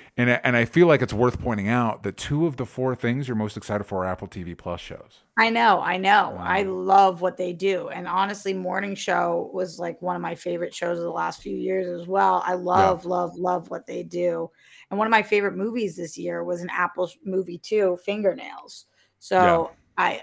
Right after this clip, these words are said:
Speaker 2: I think that they are absolutely killing it for me right now. They might be my number one network. But I would, I'm just stoked for this. Speaking of For All Mankind, though, I believe that, uh, Andrew Guy, who's in Always Lola, I think he's in an episode of that.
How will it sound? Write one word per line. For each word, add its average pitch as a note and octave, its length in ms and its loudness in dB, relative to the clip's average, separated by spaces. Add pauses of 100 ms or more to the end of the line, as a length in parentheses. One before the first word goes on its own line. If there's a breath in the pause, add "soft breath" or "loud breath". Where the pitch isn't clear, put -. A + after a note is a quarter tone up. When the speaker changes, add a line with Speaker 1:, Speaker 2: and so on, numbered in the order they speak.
(100)
Speaker 2:
I F#3+ 140 -2
think A#3 200 -6
that G3+ 120 -4
they F3+ 200 0
are E3+ 100 -2
absolutely F3 500 -4
killing F#3 320 -6
it E3 120 -12
for E3+ 100 -8
me E3+ 120 -8
right E3 200 -6
now. E3+ 160 -4
They F3 100 -6
might F3 280 -4
be G3 80 -6
my F3 160 -4
number E3+ 260 -2
one E3 240 -6
network. E3 500 -6 (540 soft breath)
But G#3 140 8
I G#3 100 10
would, - 300 2
I'm A3+ 160 2
just B3 180 0
stoked G3 280 2
for F#3 80 -2
this. F3 200 -2
Speaking A3+ 320 -2
of F#3+ 160 -4
For F#3+ 140 4
All F3+ 120 6
Mankind, E3+ 460 -2
though, E3 100 -4
I E3+ 60 0
believe F#3 360 0
that, F#3+ 240 2 (500)
uh, F3+ 240 2
Andrew F#3 340 0
Guy, F3 440 4
who's F#3+ 240 0
in F#3+ 100 0
Always F3+ 340 2
Lola, F3+ 600 4 (220)
I G3 60 -16
think C#4 180 -10
he's B3+ 200 -4
in A3+ 100 -4
an A3+ 100 -2
episode G3 360 0
of - 80 -6
that. - 240 -8